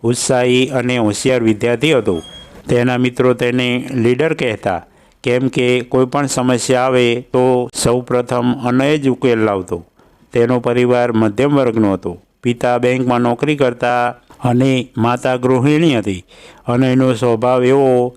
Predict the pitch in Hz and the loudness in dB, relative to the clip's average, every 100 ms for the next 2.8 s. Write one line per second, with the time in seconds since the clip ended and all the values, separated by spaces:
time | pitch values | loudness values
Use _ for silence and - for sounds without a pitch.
0 | - 127 113 120 127 127 131 131 123 127 | -2 -2 0 0 2 2 2 2 0 -2
1 | 123 131 127 123 127 131 127 120 127 - | 0 0 0 0 2 0 0 0 -2 -2
2 | 123 131 123 143 160 120 95 80 | -4 0 0 0 0 -2 -2 -6